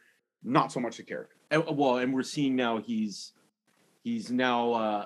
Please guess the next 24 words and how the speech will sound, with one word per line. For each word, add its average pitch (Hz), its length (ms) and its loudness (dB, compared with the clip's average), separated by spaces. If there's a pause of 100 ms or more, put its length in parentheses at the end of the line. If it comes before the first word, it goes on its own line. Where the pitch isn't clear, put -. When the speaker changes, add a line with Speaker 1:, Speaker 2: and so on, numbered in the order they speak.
Speaker 2:
<clears throat> - 80 -16 (380)
how 117 120 -12
do 107 100 -6
I 101 60 -6
put - 260 -12
this? - 440 -16 (960)
He's 151 160 0
got 190 200 4
more 196 140 6
depth. 175 400 4
Like, 131 160 2
he's 151 140 -2
just, 160 140 2
he's 165 200 2
got 175 180 4
more 175 140 4
layers 135 340 6
and 127 100 2
more 117 140 2
depth. 98 280 -4
So 127 100 -2
he's 117 100 -2
not 143 240 2
just 120 480 0